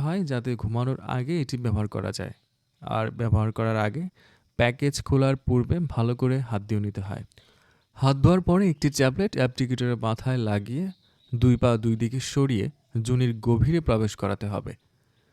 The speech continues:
খেয়াল রাখতে হবে মাসিক চলাকালীন সময় এই ট্যাবলেট ব্যবহার করা যাবে না এবং যে রাতে এটা ব্যবহার করবেন ওই রাতে সহবাস থেকে বিরত থাকতে হবে। ট্যাবলেটটি সকালবেলা উঠে গলে যাওয়া বাকি অংশ দেখতে পারেন, কারণ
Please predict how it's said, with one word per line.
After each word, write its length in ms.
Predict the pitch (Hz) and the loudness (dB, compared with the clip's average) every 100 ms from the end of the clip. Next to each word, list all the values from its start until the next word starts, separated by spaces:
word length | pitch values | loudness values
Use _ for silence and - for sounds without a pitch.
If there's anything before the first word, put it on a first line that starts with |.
| _ _ | _ _
খেয়াল 200 | 131 117 107 | 2 2 0
রাখতে 200 | 101 113 | -2 -2
হবে 240 | 110 123 180 | -2 0 -2
মাসিক 340 | 123 120 131 - | -2 -2 -4 0
চলাকালীন 460 | 127 127 127 135 131 | 0 2 0 -2 0
সময় 380 | 139 131 175 180 117 | 0 0 0 -2 -2
এই 80 | 120 | -2
ট্যাবলেট 320 | 117 110 113 107 123 | -2 -2 -2 -4 -4
ব্যবহার 260 | 113 101 104 | 0 2 0
করা 220 | 104 101 101 | 0 -2 -2
যাবে 200 | 95 101 | -4 -6
না 120 | 104 - _ _ _ _ _ - | -8 -12 _ _ _ _ _ -2
এবং 260 | 135 135 139 - _ _ 120 113 | 0 0 -2 -12 _ _ -6 0
যে 120 | 131 143 123 | 2 2 2
রাতে 280 | 123 - 185 196 - | 0 0 -2 -4 -4
এটা 140 | 123 123 113 | -2 0 0
ব্যবহার 260 | 113 135 | 0 0
করবেন 360 | 127 113 98 147 170 - | 0 -2 -2 -4 -6 -6
ওই 140 | - 139 | 0 2
রাতে 240 | 135 127 156 | 2 0 -4
সহবাস 420 | - 135 120 123 - | -2 0 0 0 -2
থেকে 240 | 131 143 | -6 -4
বিরত 280 | 170 131 117 113 | -4 -2 -2 -2
থাকতে 240 | 98 - 107 | -6 -6 -6
হবে। 180 | 98 95 - _ _ _ _ _ _ _ _ _ - | -6 -6 -16 _ _ _ _ _ _ _ _ _ -2
ট্যাবলেটটি 400 | 156 151 175 196 214 | 2 2 2 0 0
সকালবেলা 440 | 165 156 165 160 160 139 | 2 2 2 2 2 2
উঠে 240 | 131 - 208 156 | -2 -2 -2 2
গলে 200 | 135 139 131 | 4 4 0
যাওয়া 180 | - 151 123 | -4 -2 -2
বাকি 240 | 117 127 113 110 | -2 -2 0 -2
অংশ 160 | 110 - 135 | -4 -4 -2
দেখতে 200 | 113 - | -2 -4
পারেন, 240 | 104 98 98 _ _ _ _ _ | -6 -8 -12 _ _ _ _ _
কারণ 240 | 117 113 | -4 -2